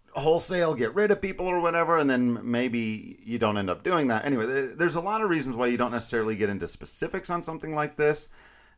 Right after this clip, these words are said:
and I understand that. Uh, but that statement alone of, "Hey, i-, it's unacceptable," is something that he has to say and is well stated.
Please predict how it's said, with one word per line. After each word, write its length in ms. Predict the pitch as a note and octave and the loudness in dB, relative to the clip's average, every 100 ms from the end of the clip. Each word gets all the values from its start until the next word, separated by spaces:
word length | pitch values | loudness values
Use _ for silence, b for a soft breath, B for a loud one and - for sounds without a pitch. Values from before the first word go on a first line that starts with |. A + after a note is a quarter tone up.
| b | b
and 360 | A#2 A2+ A2 G#2+ | 0 2 0 -2
I 240 | A#2 B2 | 0 2
understand 640 | B2 A2 G2+ - A2+ G#2 E2+ | 2 0 -2 -2 -2 -2 -4
that. 280 | D#2 D#2 - b b b - | -6 -8 -12 b b b 0
Uh, 340 | G#2 G2 F#2 - | 2 4 2 -4
but 560 | G#2 G2 A#2+ A#2+ A2+ - _ _ _ _ - | -16 2 6 6 4 -4 _ _ _ _ -6
that 280 | D#3 E3 - | -2 -2 -2
statement 460 | - G#3+ A3+ G3 | -2 -2 0 0
alone 640 | C#3+ G#2 A2+ F2+ D#2 E2 F2 _ _ _ | 0 2 2 0 -4 -10 -14 _ _ _
of, 600 | A2 G2+ F#2 F2 E2 - - - - _ _ - _ _ - | -2 0 0 -4 -10 -16 -18 -20 -20 _ _ -20 _ _ -6
"Hey, 460 | B2 A#2+ G#2+ G2+ - _ _ _ _ _ _ _ - | 2 2 2 -2 -10 _ _ _ _ _ _ _ 2
i-, 60 | |
it's 380 | C#3+ D3 C#3 - | 4 6 4 4
unacceptable," 640 | C3+ A#2+ C#3 A#2+ F#2 F2 | 0 2 2 2 0 -2
is 60 | F2+ | -2
something 240 | A2+ A2+ | -2 -2
that 100 | A#2 | 0
he 80 | A2+ | 0
has 240 | C3+ D3 - | 0 0 -2
to 80 | |
say 420 | A#2+ G#2+ F#2 F2+ - | -2 0 0 0 -4
and 140 | G2+ | -6
is 140 | F2+ F#2+ | -6 -2
well 180 | F2+ | -2
stated. 480 | E2+ - - - - | -2 -6 -12 -14 -16